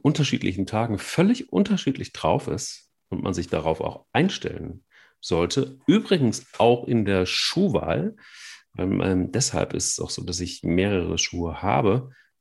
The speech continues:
weil es, ähm, manchmal so ist, dass ich in verschiedene hineinschlüpfen muss. Kein Scheiß. Und, ähm, und überlegen muss, was tut mir heute gut?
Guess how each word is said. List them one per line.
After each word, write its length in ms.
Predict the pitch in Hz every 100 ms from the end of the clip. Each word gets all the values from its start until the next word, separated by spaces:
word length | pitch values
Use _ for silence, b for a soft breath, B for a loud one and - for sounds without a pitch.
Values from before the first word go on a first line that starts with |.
| _
weil 360 | 98 95 127 -
es, 380 | - - - - -
ähm, 260 | 90 90 92
manchmal 360 | 82 131 131
so 100 | 113
ist, 180 | 101 -
dass 120 | 98 95
ich 260 | - -
in 180 | 98 92
verschiedene 480 | 90 92 110 101 90
hineinschlüpfen 880 | 85 80 85 104 - - - - 151
muss. 480 | 147 - - - 135
Kein 200 | - 262
Scheiß. 420 | 269 240 - - B B B B B B - -
Und, 380 | 107 110 110 -
ähm, 520 | 104 104 107 107 - -
und 160 | 117
überlegen 500 | 107 104 98 117 143
muss, 260 | 131 135 -
was 160 | 110 -
tut 200 | 139 -
mir 160 | 123
heute 280 | 120 127 131
gut? 460 | - 165 - -